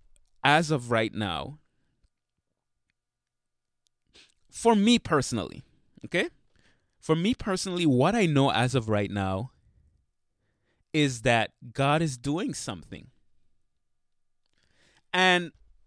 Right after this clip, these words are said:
if he's doing it, man, <laughs> it's all good for me. You know, it could be whatever you, I don't, I, I, I don't really care what it is. I don't need to know what it is.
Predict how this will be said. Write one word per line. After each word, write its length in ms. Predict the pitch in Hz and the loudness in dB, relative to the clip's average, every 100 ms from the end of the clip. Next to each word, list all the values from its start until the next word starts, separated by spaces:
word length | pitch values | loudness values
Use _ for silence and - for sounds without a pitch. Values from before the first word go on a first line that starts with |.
| _ _ _ _ _ _ _ _ _ _ _ _ _ _ _ _ - | _ _ _ _ _ _ _ _ _ _ _ _ _ _ _ _ -2
if 200 | 220 - | 0 2
he's 280 | 302 392 202 | 0 -2 -2
doing 360 | 156 220 370 392 | 0 2 2 0
it, 180 | 508 - - - _ _ _ _ _ _ _ - | -4 -6 -18 -20 _ _ _ _ _ _ _ -4
man, 720 | 196 233 254 247 247 247 180 - - _ | 2 6 8 10 8 6 4 0 -12 _
<laughs> 380 | - _ _ - | -20 _ _ -2
it's 180 | 247 247 | 0 4
all 240 | 254 262 | 4 6
good 260 | 214 240 196 | 4 4 2
for 80 | |
me. 300 | 208 220 156 - - | 0 0 -2 -6 -10
You 80 | 165 | 2
know, 200 | 208 208 - | 6 6 2
it 100 | 294 | -6
could 120 | 349 | -4
be 100 | 254 | -4
whatever 420 | 220 196 208 220 | 0 4 6 4
you, 200 | 226 214 - | 0 -4 0
I 100 | 185 | 2
don't, 260 | 320 339 - _ | 2 0 -8 _
I, 120 | 170 175 _ _ _ _ | -8 -8 _ _ _ _
I, 80 | 160 - _ - | -10 -10 _ 0
I 100 | 214 | 2
don't 220 | 349 285 165 | 0 -4 -8
really 260 | 196 262 | -6 -6
care 360 | 214 - 214 233 | -8 -4 4 4
what 200 | 247 247 | 6 4
it 80 | 214 | 4
is. 480 | 208 320 415 - _ _ _ _ - | 4 2 -4 -12 _ _ _ _ -4
I 60 | 180 | 0
don't 260 | 269 277 214 | 0 0 0
need 280 | 233 240 | 0 0
to 140 | - 160 | 0 -2
know 360 | 156 160 196 | 0 4 6
what 260 | 247 269 294 | 6 6 4
it 100 | 285 | 4
is. 520 | 254 277 480 415 - | 2 2 0 -2 -12